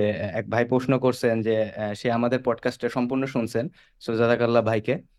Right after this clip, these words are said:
আহ, যে so এখান থেকে action পয়েন্টটা কি? So first of all আমাদের, আহ, আজকের ডিসকাশনের, আহ, অন্যতম একটা objective এটাই ছিল যে, আহ, being a intellectual being, আহ, as a human being,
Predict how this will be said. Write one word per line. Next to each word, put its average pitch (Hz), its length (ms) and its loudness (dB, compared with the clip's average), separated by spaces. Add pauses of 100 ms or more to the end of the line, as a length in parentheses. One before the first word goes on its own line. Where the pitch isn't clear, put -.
(220)
আহ, 101 240 -4
যে 107 180 -2
so 117 100 -4
এখান 127 220 0
থেকে 156 180 0
action 170 380 -2
পয়েন্টটা 151 320 0
কি? 95 220 -14 (1080)
So - 160 0 (600)
first 131 220 2
of 175 120 4
all 202 120 8
আমাদের, 165 500 4
আহ, 131 200 -4
আজকের 156 340 0
ডিসকাশনের, 151 640 0
আহ, 123 300 0
অন্যতম 127 320 0
একটা 143 180 0
objective 123 440 -4
এটাই 131 240 2
ছিল 104 340 -2
যে, 107 160 -4 (580)
আহ, 107 160 -6 (100)
being 131 280 4
a 156 140 4 (220)
intellectual 160 760 0
being, 131 340 0 (800)
আহ, 107 240 -6
as 120 80 -6
a 123 100 -4
human 156 340 4
being, 120 260 4